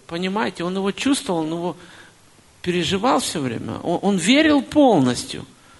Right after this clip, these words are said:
Точно так же, как Хамор.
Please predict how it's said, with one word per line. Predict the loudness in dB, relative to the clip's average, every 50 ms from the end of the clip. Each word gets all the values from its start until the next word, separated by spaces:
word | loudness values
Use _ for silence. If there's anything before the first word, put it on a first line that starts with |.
| _ _ _ _ _ _ _ _ _ _ _ _ _ _ _ _ _ _ _ _ _ _ _ _ _ _ -20 _ _ _ _ _ _ _ _ _ _ _ -20 -20 -20 -20 -20 _ -2
Точно | 0 0 0 0 0 -2
так | 0 0 0 0 0
же, | 0 -2 -2 -2
как | -2 -4 -6 -6 -10 -20 -20 -20 -20 -20 -20 -20 -20 -12
Хамор. | -8 -4 -2 0 2 2 4 4 4 2 0